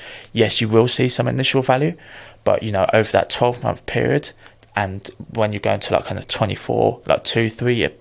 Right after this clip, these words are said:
period, that's when the predictive maintenance will really start to come through. That value becomes more evident from the sense of planned maintenance,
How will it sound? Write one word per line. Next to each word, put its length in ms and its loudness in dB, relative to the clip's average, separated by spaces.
period, 400 -4
that's 300 0
when 140 4
the 80 -2
predictive 420 -4
maintenance 400 -2
will 140 -2
really 300 0
start 300 0
to 60 -6
come 160 -6
through. 200 -2
That 260 -2
value 400 0
becomes 420 -8
more 240 0
evident 460 -4
from 160 -8
the 80 -12
sense 400 -4
of 200 -4
planned 240 0
maintenance, 680 0